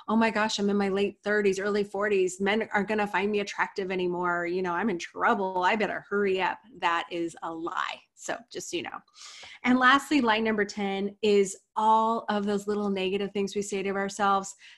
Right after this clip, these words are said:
they are a lie. Like, such as, "I'm too old, I'm too fat, I'm too broke, I'm too dumb, I'm too much." Like, anything where you feel like, "I'm too much of that," is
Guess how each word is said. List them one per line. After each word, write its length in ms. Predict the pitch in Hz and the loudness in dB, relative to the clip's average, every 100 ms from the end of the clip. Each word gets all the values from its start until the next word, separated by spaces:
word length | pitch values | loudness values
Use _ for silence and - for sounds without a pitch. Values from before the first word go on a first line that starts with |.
| - | -10
they 260 | 202 196 196 | -2 0 0
are 260 | 185 185 180 | 0 0 0
a 100 | 185 | -2
lie. 340 | 185 175 165 165 _ 220 | 0 0 0 -6 _ -2
Like, 140 | 202 | -2
such 260 | 208 202 208 | -2 -4 -2
as, 160 | 196 - | -6 -6
"I'm 240 | 202 196 190 | -2 0 -2
too 300 | - 202 - | -4 -6 -2
old, 440 | 208 208 202 180 - | 2 2 2 -2 -2
I'm 160 | 196 | -4
too 260 | 202 - 202 | -4 -4 -8
fat, 460 | - 220 208 196 - | -2 0 2 0 -2
I'm 160 | 196 202 | -4 -4
too 240 | 208 226 202 | -4 -6 -6
broke, 500 | 190 214 220 208 - | -2 2 4 2 0
I'm 220 | 220 220 | -4 -4
too 340 | - 214 196 202 | -6 -6 -6 -8
dumb, 460 | - 240 233 226 220 - - - - | 0 4 4 2 -4 -12 -20 -14 0
I'm 240 | 247 254 | 2 2
too 300 | 247 - 262 | 0 0 2
much." 640 | 226 214 220 254 247 247 254 | 2 2 2 2 0 -2 -2
Like, 180 | 233 - | -4 0
anything 540 | 311 359 453 403 254 240 | 4 4 4 2 2 4
where 120 | 233 | 4
you 200 | 226 226 | 2 0
feel 220 | 226 220 | 0 2
like, 180 | 214 208 | 2 0
"I'm 220 | 220 214 | -2 -2
too 360 | 202 - 247 240 | -4 0 4 4
much 300 | 226 220 - | 2 -2 -6
of 80 | 180 | -2
that," 320 | 185 254 285 - - - - _ - | 2 2 2 -2 -20 -20 -20 _ 2
is 400 | 247 240 233 | 6 6 2